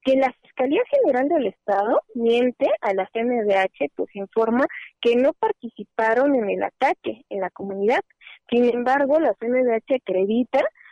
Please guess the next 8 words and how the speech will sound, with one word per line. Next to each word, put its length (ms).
con 160
fotografías 760
y 160
testimoniales 760
que 200
sí 100
estuvieron 520
ahí. 240